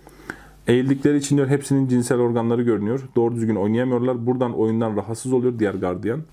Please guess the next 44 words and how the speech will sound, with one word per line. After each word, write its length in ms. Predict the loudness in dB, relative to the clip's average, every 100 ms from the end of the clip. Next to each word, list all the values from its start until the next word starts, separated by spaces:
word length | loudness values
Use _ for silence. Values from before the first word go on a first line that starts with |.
| 2
Belki 340 | 2 2 -2
tüm 220 | 0 2
olanları 580 | 2 0 0 2 2 0 0
biraz 200 | 0 0
fazla 220 | 0 0
seksüel 440 | 0 -2 -2 -2 -4 -4 -2
ve 100 | 0
fazla 300 | 0 0 0
gay 220 | 0 0
buluyor. 300 | -4 -6 -10 -20 -2
Bu 100 | 2
eşcinsel 400 | 2 2 2 4
oyunun 300 | 2 2 0
Helman 240 | 0 2 2
üzerindeki 420 | 2 0 -2 -4
etkisi 340 | -4 -4 -2
ise 180 | 0 0
tam 160 | 0 -2
tersi. 320 | -2 -4 -10 -16 -4
Köpekler 440 | 0 0 2 2
de 100 | 0
tıpkı 260 | -2 -2 2
böyle 160 | 2 2
yapar 280 | 0 0
değil 120 | 0 -2
mi? 180 | -6 -8
Köpekler 420 | -4 -2 0 0
de 80 | 2
böyle 160 | 2 0
yapmaz 280 | -2 -4
mı 100 | -2
ha? 200 | -4 -6 -10 _ -20 -20 -20 _ 0
Bak 400 | 0 0 -10 -18 -20 -20 -2
hazır 340 | 2 2 2
tam 180 | 2 0
arkadaşın 420 | 2 2 2 2
domalmış 400 | 2 2 0 0
bekliyor. 340 | -2 0 -2 -2 -12 0
Değil 180 | 2 2
mi? 180 | 0 -6 -10 _ 0
Neden 200 | 2 2
köpekler 420 | 0 0 2 0 0
gibi 160 | 0
yapmıyorsunuz? 520 | 0 -4 -10 -8 -12